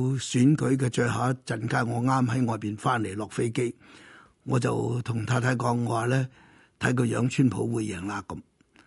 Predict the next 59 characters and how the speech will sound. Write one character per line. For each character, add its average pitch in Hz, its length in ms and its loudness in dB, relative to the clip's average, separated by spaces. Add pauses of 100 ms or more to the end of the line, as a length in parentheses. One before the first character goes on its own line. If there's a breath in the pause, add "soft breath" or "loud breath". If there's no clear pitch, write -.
(240 soft breath)
噉 147 160 4
當 156 180 4
然 117 100 2
大 117 140 -4
家 123 100 0
都 131 80 2
係 120 80 -2
靠 107 220 -4
估 98 300 -8
啊。 107 100 -14 (540 loud breath)
好 165 120 2
啦， 175 80 6
噉 160 140 4
嘅 180 120 6
事 143 200 2
隔 147 180 4
到 143 160 4
現 123 200 2
在 120 360 0 (100)
又 131 120 0
過 127 200 0
咗 135 140 2
咁 120 140 6
長 101 220 -4
嘅 120 80 -4
時 92 200 -8
間， 98 220 -10 (920 soft breath)
我 143 120 6
亦 135 60 4
都 151 280 6
好 131 180 0
多 165 140 6
時 127 120 0
候 113 40 0
問 120 320 2
我 120 120 2
美 120 160 2
國 120 160 -2
嘅 123 120 -2
朋 104 240 -4
友， 113 240 -4 (460 loud breath)
或 131 100 0
者 147 140 4
好 160 80 6
熟 139 200 0
悉 - 120 0
美 120 260 2
國 120 240 -6
政 123 220 0
情 110 240 -8
同 98 100 -10
埋 107 100 -8
社 127 200 -2
會 139 100 4
情 104 220 -6
況 110 120 -6
嘅 113 60 -6
朋 98 180 -8
友， 98 220 -8